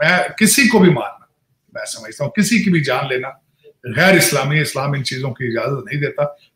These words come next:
गलत हुआ है जो कुछ हुआ है, मैं समझता हूँ इसको तो मैं कंडेम करना चाहूंगा। अफसोस है मुझे कि हुआ है। मैं तो, अ, आरजू अगर मुझसे पूछे तो मैं, अ, बिल्कुल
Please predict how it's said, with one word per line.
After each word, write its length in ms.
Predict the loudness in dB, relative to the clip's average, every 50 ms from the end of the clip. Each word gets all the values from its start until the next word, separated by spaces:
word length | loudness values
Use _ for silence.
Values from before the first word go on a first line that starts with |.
| _ -2
गलत 300 | 4 6 6 8 6 4
हुआ 160 | 2 0 -2
है 40 | -4
जो 160 | -4 -6 -8
कुछ 240 | -8 -8 -10 -6 -4
हुआ 80 | -2 -2
है, 80 | -2
मैं 80 | -4 -4
समझता 400 | -6 -6 -6 -6 -8 -6 -6 -6
हूँ 80 | -6 -6
इसको 200 | -6 -6 -6 -6
तो 180 | -6 -6 -10
मैं 100 | -10 -8
कंडेम 320 | -8 -6 -4 0 0 0 0
करना 280 | 0 -2 -4 -2 -4
चाहूंगा। 280 | -2 -2 -2 -2 -2 -2
अफसोस 360 | -4 -2 2 2 2 4 2
है 100 | 0 0
मुझे 180 | -2 -6 -8 -10 -10 -14 _ _ _ _ _ _ _ _ 2
कि 60 | 4
हुआ 360 | 4 4 4 2 4 4 6
है। 140 | 6 6 4
मैं 160 | 4 4 2
तो, 260 | 4 4 6 6 6
अ, 140 | 4 4 4
आरजू 520 | 4 4 4 4 2 0 2 2 2 2 2
अगर 260 | 2 0 -2 -4 -4
मुझसे 240 | -6 -6 -4 -6 -4
पूछे 300 | -2 -2 -2 -2 -2 -2
तो 60 | -2
मैं, 280 | 0 2 2 2 2 0 -4 -8 -16 _ _ _ _ _ _ _ _ _ -4
अ, 360 | -2 0 2 2 0 0 -2
बिल्कुल 640 | 0 2 4 4 4 2 2 2 4 4 2 0